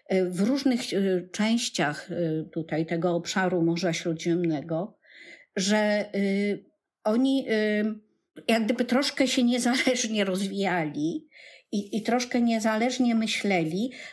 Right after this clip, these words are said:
ale potem zrobił się ten mainstream, który zaczął niektóre z tych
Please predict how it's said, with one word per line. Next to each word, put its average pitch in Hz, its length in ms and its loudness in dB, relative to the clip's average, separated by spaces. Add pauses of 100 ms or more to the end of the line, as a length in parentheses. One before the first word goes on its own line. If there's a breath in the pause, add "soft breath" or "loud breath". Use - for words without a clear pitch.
ale 214 220 2
potem 269 380 2
zrobił 269 360 0
się 247 180 0
ten 226 280 2
mainstream, 175 1040 0 (600 soft breath)
który 254 500 2
zaczął 247 520 0
niektóre 254 600 0
z - 160 -6
tych 226 320 -2